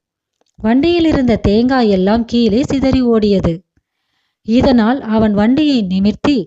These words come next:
கீழே சிதறி கிடந்த தேங்காயை எல்லாம் எடுத்துக்கொண்டு போவதற்கு அரை மணி நேரம் ஆகிவிட்டது. வண்டிக்காரனுக்கு சிறுவன் சொன்ன வார்த்தைகளுடைய அர்த்தம் அப்போது புரிந்தது.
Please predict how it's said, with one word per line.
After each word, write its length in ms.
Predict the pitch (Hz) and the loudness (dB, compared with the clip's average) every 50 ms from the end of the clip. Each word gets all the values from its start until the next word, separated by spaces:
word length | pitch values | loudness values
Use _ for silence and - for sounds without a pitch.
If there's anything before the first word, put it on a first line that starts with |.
| - _ _ _ _ _ _ - | -8 _ _ _ _ _ _ -6
கீழே 360 | - 269 285 294 294 302 311 | -2 -2 0 0 0 0 -2
சிதறி 380 | 294 - 226 196 233 240 262 254 | 0 -2 0 0 2 2 0 0
கிடந்த 360 | 262 254 226 220 214 214 196 | 0 -2 0 0 0 0 0
தேங்காயை 560 | - 196 190 202 220 240 240 247 254 254 240 | 0 0 0 0 0 0 0 2 2 2 2
எல்லாம் 340 | 214 190 190 202 202 208 196 | 2 2 2 2 0 0 -2
எடுத்துக்கொண்டு 600 | 175 185 185 - - 254 240 - 247 226 202 208 | -2 -2 -2 0 -2 -2 0 0 -2 -2 -2 -2
போவதற்கு 640 | 190 - 190 185 185 196 202 202 202 202 - 190 214 269 - _ _ _ _ _ _ _ _ _ _ _ - | -2 0 0 0 2 2 0 0 -2 -2 -2 -2 -2 -2 -4 _ _ _ _ _ _ _ _ _ _ _ -4
அரை 220 | 247 277 320 330 330 | 0 2 2 2 2
மணி 220 | 311 294 262 247 | 2 2 2 2
நேரம் 400 | 220 202 190 185 180 220 269 294 | 2 2 2 2 2 2 2 2
ஆகிவிட்டது. 640 | 285 269 262 220 233 208 220 - - 202 180 185 175 165 - _ _ _ _ _ _ _ _ _ _ _ _ - | 2 0 2 2 2 0 0 0 0 -2 0 0 -4 -4 -8 _ _ _ _ _ _ _ _ _ _ _ _ -6
வண்டிக்காரனுக்கு 880 | 185 208 220 247 262 330 330 - 302 277 262 247 226 220 208 208 - 214 | -2 0 0 2 2 0 0 0 0 0 2 2 2 0 0 0 -2 -2
சிறுவன் 460 | 202 - 254 269 277 294 294 294 - | 0 0 0 2 2 2 0 0 0
சொன்ன 280 | 269 233 214 208 196 | 0 0 0 0 0
வார்த்தைகளுடைய 800 | 185 185 196 208 233 - - 294 277 254 240 226 208 196 196 185 | 0 0 0 -2 -2 -2 -2 -2 0 0 0 0 0 0 0 -2
அர்த்தம் 440 | 175 180 180 - - 240 247 233 240 | -2 -4 -4 -4 -2 -2 -4 -2 -4
அப்போது 480 | 214 226 254 247 - 233 202 185 180 269 269 | -4 -4 -4 -2 -2 -2 0 0 0 -2 -2
புரிந்தது. 520 | - 277 247 226 214 196 196 165 175 | 0 -2 0 0 0 0 0 0 0